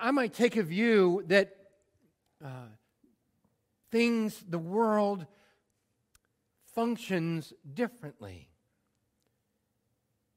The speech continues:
than Jesus thinks it functions, and I'll still talk myself into being good to go. This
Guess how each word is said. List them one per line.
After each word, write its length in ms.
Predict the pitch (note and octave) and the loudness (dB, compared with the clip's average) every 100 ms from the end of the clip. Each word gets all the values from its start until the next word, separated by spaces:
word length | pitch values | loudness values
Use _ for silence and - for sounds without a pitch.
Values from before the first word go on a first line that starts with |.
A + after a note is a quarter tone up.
| - | -4
than 180 | F3+ | -4
Jesus 400 | E3 A3 C#4 G#3 | -2 -2 0 -2
thinks 300 | F3 E3 C#3+ | -6 -6 -6
it 100 | C#3 A2+ | -10 -10
functions, 500 | C3 B2 - F3 F#3 - | -8 -8 -6 -8 -8 -4
and 160 | G3 | 0
I'll 200 | G#3 G#3+ | 2 2
still 360 | G#3 - E4 C4 | -2 -10 -8 -8
talk 300 | F3 E3+ F3 | -8 -10 -6
myself 420 | E3 - C#3 B2+ | -8 -4 -4 -4
into 160 | D3 C#3 | -6 -6
being 320 | D3+ C#3 A#2+ _ C#3+ | -6 -6 -8 _ -6
good 200 | D3+ D#3 | -4 -4
to 60 | |
go. 340 | C#3 D3 A#2 D2 - _ _ _ _ _ _ _ _ _ _ _ _ _ _ _ _ _ _ _ _ _ _ _ _ _ _ _ _ _ _ _ _ | 0 2 2 -2 -16 _ _ _ _ _ _ _ _ _ _ _ _ _ _ _ _ _ _ _ _ _ _ _ _ _ _ _ _ _ _ _ _
This 260 | C3+ D#3+ - | -8 -6 -8